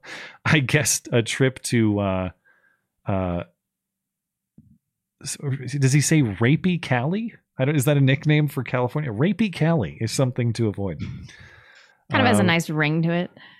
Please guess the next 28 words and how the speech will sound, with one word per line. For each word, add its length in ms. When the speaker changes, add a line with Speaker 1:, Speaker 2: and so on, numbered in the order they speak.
Speaker 1:
San 280
Francisco, 460
I 40
mean, 220
the, 100
the 140
reasons 380
to 100
avoid 260
San 140
Francisco 420
are 80
many, 300
but 180
man, 320
uh, 440
what 420
was 520
an 120
iconic, 720
um, 320
beautiful 500
American 440
city 480
is, 240
is, 340
is 220
just 240